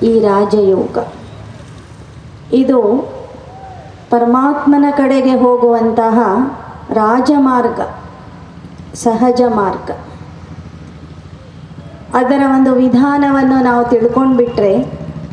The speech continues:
ನಾವದನ್ನ ಪ್ರತಿದಿನ ನಮ್ಮ ನಮ್ಮ ಮನೆಯಲ್ಲಿನೇ ಅಭ್ಯಾಸ ಮಾಡ್ಬೋದು. ಈಗ ಸ್ವಲ್ಪ ಸ್ಯಾಂಪಲ್ ನೀವು ಇವತ್ತು ನೋಡಿದ್ರಿ, ನಾವೆಲ್ಲರೂ ಸೇರಿ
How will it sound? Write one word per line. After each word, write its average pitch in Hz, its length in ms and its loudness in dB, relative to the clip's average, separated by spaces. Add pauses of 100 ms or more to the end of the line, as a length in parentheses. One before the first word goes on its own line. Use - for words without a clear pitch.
(1040)
ನಾವದನ್ನ 226 580 2 (580)
ಪ್ರತಿದಿನ 254 680 4 (360)
ನಮ್ಮ 233 260 4
ನಮ್ಮ 240 320 2
ಮನೆಯಲ್ಲಿನೇ 233 1000 4 (340)
ಅಭ್ಯಾಸ 208 600 0
ಮಾಡ್ಬೋದು. 196 680 0 (880)
ಈಗ 247 220 4
ಸ್ವಲ್ಪ 262 380 0
ಸ್ಯಾಂಪಲ್ 240 540 2
ನೀವು 240 160 4
ಇವತ್ತು 226 480 2
ನೋಡಿದ್ರಿ, 240 540 2 (500)
ನಾವೆಲ್ಲರೂ 214 560 2
ಸೇರಿ 220 640 2